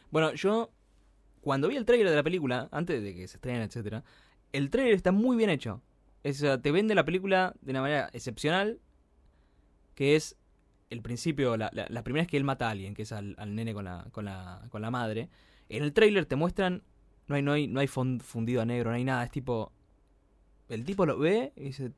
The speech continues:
"Tengo acá, eh, una mina le está dando una bomba", y antes de disparar termina el tráiler. Y decís, "Esta película va a estar buenísima,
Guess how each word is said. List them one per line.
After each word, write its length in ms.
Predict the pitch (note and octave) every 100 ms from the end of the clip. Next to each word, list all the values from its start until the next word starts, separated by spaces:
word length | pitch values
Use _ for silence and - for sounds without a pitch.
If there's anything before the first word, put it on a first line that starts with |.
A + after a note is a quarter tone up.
| _
"Tengo 220 | C3+ C#3
acá, 320 | B2+ C#3 D#3+ D#3
eh, 1000 | B2 A#2+ D#3+ F3+ G#3 F3+ G3 A3 A3 - - - - -
una 220 | - C3+ C3+
mina 280 | D#3 D#3+
le 80 | C3+
está 100 | B2
dando 140 | C#3 D3+
una 100 | C#3+
bomba", 380 | D#3 E3+ F3 G#3+ - - _ _ _
y 140 | - D#3
antes 180 | G3 F#3+
de 20 |
disparar 300 | - D3 F3
termina 240 | C#3+ C3+
el 60 | A#2
tráiler. 340 | G#2+ F#2+ G2+ -
Y 60 |
decís, 260 | G#2+ A#2 -
"Esta 180 | - G2+
película 220 | G#2+ G2+
va 20 |
a 40 | F#2+
estar 120 | G#2
buenísima, 400 | F2+ F#2 G#2 -